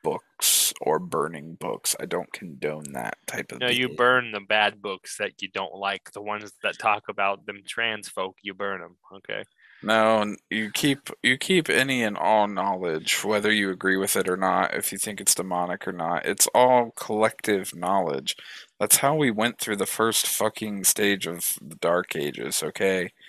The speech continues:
Speaker 1: Uh, bec-, we lost so much scientific data and information because it was written off as witchcraft because people didn't know any better because they still thought the
Speaker 2: <sighs>
Speaker 1: earth was actually flat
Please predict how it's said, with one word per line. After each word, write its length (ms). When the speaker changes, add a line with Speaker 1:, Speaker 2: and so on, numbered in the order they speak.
Speaker 1:
Uh, 320
bec-, 480
we 160
lost 380
so 440
much 800
scientific 680
data 400
and 120
information 680
because 300
it 80
was 160
written 260
off 180
as 200
witchcraft 600
because 280
people 260
didn't 320
know 180
any 140
better 400
because 320
they 100
still 280
thought 240
the 120
Speaker 2:
<sighs> 60
Speaker 1:
earth 300
was 180
actually 460
flat 480